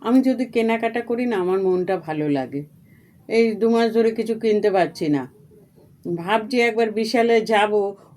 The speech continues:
ও হো, আজকে এক জায়গায় গেছিলাম সকালবেলা, ওই যে সরার পিঠে হয় না,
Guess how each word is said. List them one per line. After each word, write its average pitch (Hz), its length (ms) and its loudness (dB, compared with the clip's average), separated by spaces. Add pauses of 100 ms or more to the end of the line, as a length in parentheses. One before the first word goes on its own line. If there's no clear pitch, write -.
ও - 20 8 (200)
হো, 247 120 6 (420)
আজকে 214 280 -2
এক 214 100 -6
জায়গায় 208 280 2
গেছিলাম 151 560 -2 (1400)
সকালবেলা, 240 600 2
ওই 214 80 2
যে 240 120 -2
সরার 226 420 2 (100)
পিঠে 254 340 2
হয় 262 240 2
না, 247 320 0